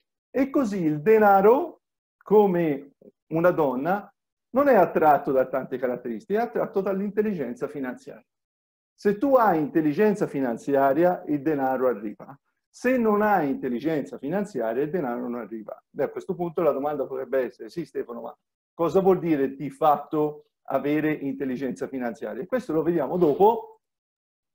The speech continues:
quando andiamo a vedere, andiamo a sviluppare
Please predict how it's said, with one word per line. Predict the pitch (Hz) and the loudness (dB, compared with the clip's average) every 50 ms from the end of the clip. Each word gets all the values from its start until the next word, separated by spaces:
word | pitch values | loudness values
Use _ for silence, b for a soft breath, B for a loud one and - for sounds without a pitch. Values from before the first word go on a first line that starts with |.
| _ _ | _ _
quando | - 180 175 175 175 185 190 214 220 214 - | 0 2 4 4 6 6 6 4 4 4 2
andiamo | 160 156 156 175 175 160 147 | -2 -2 0 0 2 2 2
a | 143 | 2
vedere, | 151 196 175 147 139 143 160 | 2 2 2 2 0 -2 -2
andiamo | 160 151 160 160 143 | -2 -2 -2 -2 -2
a | 139 | -2
sviluppare | 135 147 190 196 196 - - 127 123 120 120 240 226 - _ | -4 -4 -2 -4 -4 -2 0 0 0 0 0 -2 -6 -10 _